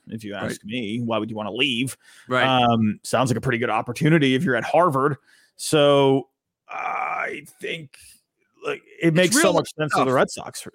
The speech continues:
Speaker 2: It's, it's real life stuff. Real life stuff comes into play.
Speaker 1: Yeah.
Speaker 2: And
Speaker 1: Yeah.
Speaker 2: if the same dollars are on the table and the same years are on the table or similar years and similar dollars, and all of the real life decisions are pulling you in one direction,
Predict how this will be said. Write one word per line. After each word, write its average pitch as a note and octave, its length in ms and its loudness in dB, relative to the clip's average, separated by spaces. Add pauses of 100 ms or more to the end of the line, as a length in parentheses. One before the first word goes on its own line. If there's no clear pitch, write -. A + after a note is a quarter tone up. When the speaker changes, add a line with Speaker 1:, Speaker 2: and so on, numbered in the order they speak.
(500)
Speaker 2:
It's, F#3 200 -6
it's F#3+ 220 -2
real B3 200 4
life A#3+ 220 0
stuff. - 280 -2
Real G3 180 0
life A3 220 2
stuff G#3+ 240 -2
comes G3 240 -2
into F3+ 160 0
play. C3 240 -4 (300)
Speaker 1:
Yeah. A#3+ 260 0 (260)
Speaker 2:
And C#3+ 340 2
Speaker 1:
Yeah. C#3+ 40 0
Speaker 2:
if C#3 60 -8
the C#3+ 80 -4
same G3 320 0
dollars F#3+ 420 2
are F#3+ 100 2
on F#3+ 120 2
the F#3+ 60 0
table F#3+ 380 0
and C#3 100 0
the B2 60 -4
same F3+ 280 0
years F3 320 -2
are G3 120 2
on F#3+ 120 -2
the F#3+ 60 -2
table G3 400 0
or B2 80 2
similar F#3+ 500 0
years F#3+ 400 -2
and B2+ 100 -4
similar F#3 340 -2
dollars, G3 540 0 (640)
and D#3 200 0
all E3+ 300 4
of F3 80 0
the F3+ 100 4
real E3+ 220 2
life F3+ 220 2
decisions F3+ 480 0
are A#2 80 2
pulling D#3 380 -2
you D#3+ 160 0
in C#3 60 -2
one D3 140 -2
direction, D3+ 520 -2